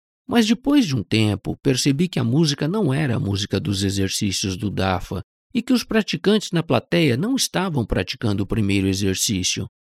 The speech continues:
Eles esticavam os braços horizontalmente em movimentos precisos, movendo-os para frente e para trás. Em seguida, esticavam os braços acima da cabeça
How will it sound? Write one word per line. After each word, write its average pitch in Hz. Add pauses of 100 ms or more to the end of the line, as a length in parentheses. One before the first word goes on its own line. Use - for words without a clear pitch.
(140)
Eles 196
esticavam 160
os 123
braços 120
horizontalmente 120
em -
movimentos 117
precisos, 127 (260)
movendo-os 190
para 104
frente 117
e 123
para 92
trás. 95 (540)
Em 277
seguida, 113
esticavam 113
os 107
braços 95
acima 185
da 196
cabeça 156